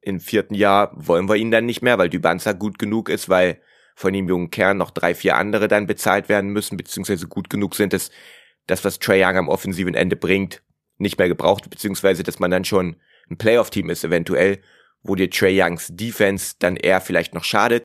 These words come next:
dann tradest du ihn halt weg mit noch einem Jahr Restvertrag." Es gibt in der N B A, das wird immer wieder deutlich und es wird gerne so dahingesagt, aber es ist nicht so.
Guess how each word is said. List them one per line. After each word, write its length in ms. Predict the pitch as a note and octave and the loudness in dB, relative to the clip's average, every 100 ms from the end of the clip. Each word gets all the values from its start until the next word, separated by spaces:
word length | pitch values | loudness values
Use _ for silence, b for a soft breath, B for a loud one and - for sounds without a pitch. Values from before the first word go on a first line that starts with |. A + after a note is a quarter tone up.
| - | -2
dann 160 | F2 - | -4 -2
tradest 480 | - E2+ A#2 A#2 | 0 0 0 -2
du 40 | A#2+ | -2
ihn 100 | G#2 | 0
halt 180 | F2 - | 0 -2
weg 200 | A#2+ - | -4 -6
mit 160 | - | -6
noch 160 | F2+ - _ | -6 -6 _
einem 380 | F2+ G2+ G2+ F#2 | -2 0 0 0
Jahr 480 | F2+ F2 D#2 - _ _ _ - | 2 4 2 -2 _ _ _ -2
Restvertrag." 960 | F#2 G2 - - G2 - E2 D2+ - - | -2 0 -4 -6 -6 -2 0 0 -2 -6
Es 160 | F#2 | -4
gibt 220 | C#3 - | -4 -4
in 120 | - B2 | -2 2
der 160 | A#2+ | 2
N 140 | G#2 G#2 | 2 2
B 120 | G#2 | 2
A, 120 | G#2 | 2
das 260 | F#3+ - - _ - | 0 -8 -16 _ -8
wird 180 | F#2+ - | -8 -4
immer 160 | B2+ C3 | 0 2
wieder 160 | A2+ | 4
deutlich 400 | F#2+ G2+ F#2 F2+ | 4 4 2 -2
und 100 | D#2+ | -4
es 120 | - F#2+ | -4 -4
wird 120 | - | 0
gerne 280 | G2 G2 F2+ | 2 2 -2
so 140 | F#2 | -2
dahingesagt, 580 | F2 G2+ A#2+ F#2+ F#2 - | -2 -2 -2 0 -2 -2
aber 80 | F2 | -6
es 80 | |
ist 260 | - C3+ - | -4 -4 -4
nicht 180 | F#2+ - | -6 0
so. 220 | F2+ | 0